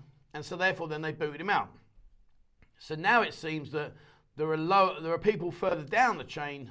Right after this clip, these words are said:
that are responsible, but there's no indication as to what's gonna happen to them. And, you know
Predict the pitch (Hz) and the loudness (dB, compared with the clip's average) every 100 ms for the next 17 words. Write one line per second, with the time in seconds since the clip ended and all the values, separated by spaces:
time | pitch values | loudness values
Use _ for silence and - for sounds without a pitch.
0 | - 139 127 127 131 - 165 147 131 135 | -16 -12 -8 -6 -8 -6 -6 -6 -6 -6
1 | 131 - - - - 220 220 185 269 269 | -6 -10 -20 -20 -12 -8 -8 -4 0 0
2 | 240 233 233 226 190 190 214 233 - 214 | 0 0 0 0 -4 -10 -4 -4 -4 -4
3 | 196 202 185 214 247 214 - - _ _ | -2 -4 -6 -8 -6 -6 -8 -18 _ _
4 | _ _ _ _ - 190 202 208 226 254 | _ _ _ _ -6 0 0 -2 -4 -2
5 | 202 196 185 | 0 0 -4